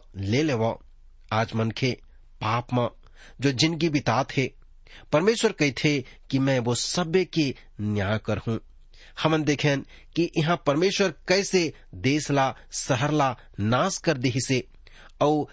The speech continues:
सब प्रकार के विपत्ति के द्वारा ओमन ला तहस नहस कर दिसे। परमेश्वर जो दयालु आए, प्रेमी आए,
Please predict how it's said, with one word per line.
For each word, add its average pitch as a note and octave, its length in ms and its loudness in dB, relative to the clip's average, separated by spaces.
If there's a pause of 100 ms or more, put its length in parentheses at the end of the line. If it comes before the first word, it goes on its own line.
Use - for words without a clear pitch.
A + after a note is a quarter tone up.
सब - 340 0
प्रकार D#3+ 360 0
के D3+ 180 -2
विपत्ति A#2 560 -2
के F3 120 -2
द्वारा A#2+ 440 0 (300)
ओमन A#2+ 220 0
ला A#2 240 2 (340)
तहस A#2 380 -2
नहस A2 260 -4
कर G#2 160 -4
दिसे। G2+ 440 -4 (760)
परमेश्वर F#3 600 2 (240)
जो B2+ 420 0
दयालु A#2+ 540 0
आए, A#2 220 0 (480)
प्रेमी F#3+ 360 2
आए, C#3 280 0